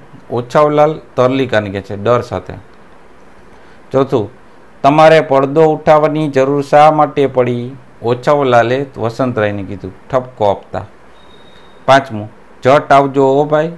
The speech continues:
તરલિકાએ ફાયર બ્રિગેડવાળાને, લાઈવ બંબાવાળાને કીધું, "ડર સાથે." છઠ્ઠું, "બાપુજી, તમે જટ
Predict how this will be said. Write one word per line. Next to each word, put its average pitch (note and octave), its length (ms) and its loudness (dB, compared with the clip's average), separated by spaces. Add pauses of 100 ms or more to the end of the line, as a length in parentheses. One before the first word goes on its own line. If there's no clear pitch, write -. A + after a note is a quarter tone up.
(640)
તરલિકાએ C3 760 2 (300)
ફાયર C3+ 220 4
બ્રિગેડવાળાને, A#2+ 800 -4
લાઈવ A#2 220 0
બંબાવાળાને A2+ 540 -2
કીધું, F#2+ 260 -12 (320)
"ડર A#2 160 0
સાથે." - 380 -14 (1300)
છઠ્ઠું, A#2+ 360 -6 (200)
"બાપુજી, E3+ 640 2 (640)
તમે B2 200 0
જટ B2+ 240 0